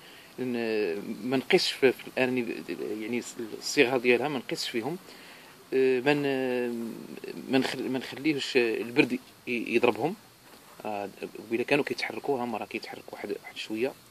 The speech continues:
نتوما لاحظوا معايا، راه داكشي كيتف-، كيتحرك. أنا باقي ما عارفش شحال ولدت ولا أي معلومات ما عنديش. الحمد لله، المهم راها أم حنون، يعني، آه، تشوفوا السيفة كيفاش مستفى وليداتها،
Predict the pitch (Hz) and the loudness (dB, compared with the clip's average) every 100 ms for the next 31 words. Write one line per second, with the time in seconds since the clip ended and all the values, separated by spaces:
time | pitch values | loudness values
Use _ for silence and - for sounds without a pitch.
0 | - 113 107 107 - 107 104 151 - - | -18 -10 -8 -8 -8 -8 -8 -10 -14 -20
1 | - - - 107 107 - - - 110 - | -20 -20 -12 -8 -8 -8 -10 -8 -8 -10
2 | - - 120 110 - 110 170 - - - | -16 -14 -12 -8 -6 -4 -4 -8 -20 -20
3 | - - - - - 120 117 - 135 117 | -20 -20 -20 -18 -4 0 2 4 6 6
4 | 135 - - 127 120 113 104 - 113 113 | 4 2 2 2 2 -4 -6 -6 -4 -2
5 | 107 113 113 110 110 110 - 156 131 117 | -2 -2 -2 -2 -2 -2 0 2 2 2
6 | 120 135 143 123 104 113 127 165 - - | 0 0 0 -2 -2 -4 -4 -4 -8 -16
7 | - - - - - 110 104 135 120 113 | -20 -20 -20 -20 -16 -14 -6 -4 -4 2
8 | 117 120 120 113 123 117 113 123 - - | 8 8 8 0 -2 0 4 4 2 -20
9 | - 123 120 127 110 113 123 104 113 113 | -8 -4 -2 0 2 2 0 -2 -2 -2
10 | 107 98 98 95 - 98 - - 127 120 | 0 0 -2 -4 -6 -10 -12 -10 -8 -8
11 | - - 123 120 117 - - - - - | -6 -6 -4 -4 -6 -10 -10 -8 -6 -2
12 | 123 113 110 104 - 123 | -2 -2 -2 -2 0 0